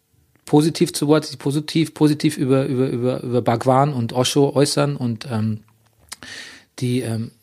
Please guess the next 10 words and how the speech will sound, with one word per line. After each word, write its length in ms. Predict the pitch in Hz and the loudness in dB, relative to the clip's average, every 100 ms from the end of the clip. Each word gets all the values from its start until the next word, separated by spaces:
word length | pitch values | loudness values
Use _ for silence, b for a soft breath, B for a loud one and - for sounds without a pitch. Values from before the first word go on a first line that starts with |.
| _ | _
den 320 | 143 135 139 131 | -8 -2 -2 2
Kult, 360 | 156 175 180 | 4 4 4
die 60 | 135 | 0
Sekte, 360 | 123 147 - 151 | 2 2 2 0
wenn 100 | 147 | 0
man 120 | 143 | -2
so 120 | 143 | 0
will. 180 | 147 175 B B B B B - | 0 0 B B B B B -2
Ähm, 300 | 135 135 139 | 0 2 0
also 220 | 131 135 | -4 -4